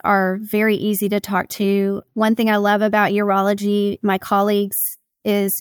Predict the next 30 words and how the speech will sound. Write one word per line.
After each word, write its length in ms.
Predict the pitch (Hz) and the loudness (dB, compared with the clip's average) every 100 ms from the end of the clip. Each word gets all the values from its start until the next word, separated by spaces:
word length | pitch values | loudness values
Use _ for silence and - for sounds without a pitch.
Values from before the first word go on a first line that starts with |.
| - | -4
urologists 480 | 208 214 226 233 226 | 0 4 4 2 -2
have 160 | 220 180 | -2 -4
a 60 | |
great 500 | 196 - 202 220 233 | -8 -6 -2 0 0
sense 240 | - 262 294 | 0 0 0
of 100 | 247 | 0
humor. 540 | 208 190 190 190 - | 0 0 0 0 -2
You 200 | 202 196 | -2 0
have 280 | 214 208 - | 2 2 0
to, 280 | - 196 190 | 0 2 2
to 80 | 202 | 0
be 260 | 208 208 | 0 0
in 360 | 196 214 214 202 | 0 2 2 2
the 100 | - | -2
field 380 | 185 233 226 226 | -4 0 0 2
of 120 | 220 | 0
genitalia. 840 | 190 226 233 269 233 220 196 202 262 _ - - _ _ _ - | 0 0 0 2 2 2 2 0 -2 _ -20 -20 _ _ _ -4
And, 580 | 240 240 240 233 240 220 | 0 2 2 2 0 0
um, 720 | - 220 214 214 202 202 214 _ _ _ _ - - - | 0 2 2 0 -2 -8 -16 _ _ _ _ -16 -16 -4
and 120 | 339 | -2
they 120 | 359 | 0
know 160 | 403 339 | 0 0
how 120 | 277 | 0
to 80 | 233 | 0
talk 240 | 226 208 | 0 -2
to 120 | - 196 | -2 0
women, 440 | 190 190 190 208 | 0 0 -2 -2
but 220 | 220 214 233 | 0 0 2
women 380 | 247 277 285 | 2 2 2
just, 320 | 247 240 - | 2 0 -2